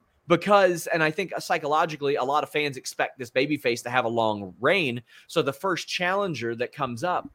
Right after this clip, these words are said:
isn't necessarily going to be a threat. However, W W E for a long time, like Daniel Bryan with, with Kane, Chris Benoit with Kane, uh, Steve Austin with Dude Love. Listen,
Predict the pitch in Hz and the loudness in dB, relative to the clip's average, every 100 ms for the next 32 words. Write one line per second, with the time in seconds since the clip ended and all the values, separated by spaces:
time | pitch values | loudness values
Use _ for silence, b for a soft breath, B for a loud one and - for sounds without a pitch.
0 | - - _ 180 156 170 151 147 143 165 | -20 -20 _ -2 0 0 -2 -2 -2 2
1 | 143 131 123 117 120 110 104 101 - 190 | 4 4 2 0 -2 -2 -2 -2 -2 -2
2 | 160 - - 131 151 247 165 131 127 b | -2 -2 -2 0 0 -2 -2 -4 -4 b
3 | b - 226 233 170 180 254 294 247 185 | b 6 6 8 4 2 0 0 2 2
4 | 151 143 139 143 147 131 143 143 113 - | 4 4 2 0 0 0 0 -2 -2 -4
5 | _ _ _ _ _ _ - 135 127 113 | _ _ _ _ _ _ 2 4 4 4
6 | 127 123 120 120 120 113 110 104 - 110 | 4 6 4 2 0 0 2 0 -2 -4
7 | - - 135 127 123 127 - 131 - 120 | -4 2 4 4 0 -4 -4 -4 -2 -2
8 | 104 117 151 151 147 - 160 147 143 143 | 4 6 6 6 2 0 4 4 4 0
9 | 143 139 b b b 113 113 110 113 - | -4 -12 b b b 2 4 4 0 -4
10 | 196 180 151 139 143 151 123 92 135 135 | 0 6 8 8 6 0 -2 2 2 4
11 | 117 117 120 123 135 135 98 | 6 8 8 4 0 0 -8